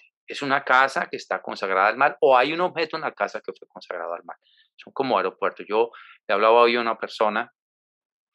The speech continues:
sobre la consagración de sacramentales. Los sacramentales tienen el olor a santidad y han sido consagrados y tienen que ser consagrados por un sacerdote porque esto viene desde la clase levita,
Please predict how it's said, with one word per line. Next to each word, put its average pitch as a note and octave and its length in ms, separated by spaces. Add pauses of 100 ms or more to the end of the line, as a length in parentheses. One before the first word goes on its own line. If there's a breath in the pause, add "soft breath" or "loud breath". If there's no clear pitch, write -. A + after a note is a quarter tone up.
(200)
sobre G#2 400
la G2+ 180
consagración G#2 1120 (200)
de A2 140
sacramentales. F#2 1000
Los F#2 140
sacramentales G#2+ 920 (460)
tienen B2+ 300
el A2 140
olor A#2+ 380
a G2 80
santidad F2 580 (420)
y A2+ 100
han G#2+ 120
sido C#3 300
consagrados G2+ 680
y G#2+ 80
tienen A2 260
que B2 120
ser A#2+ 180
consagrados G2 580
por G2 120
un F#2+ 100
sacerdote G2+ 520
porque - 260
esto - 160
viene A2 200
desde F#2+ 180
la - 120
clase G2 320
levita, A2 580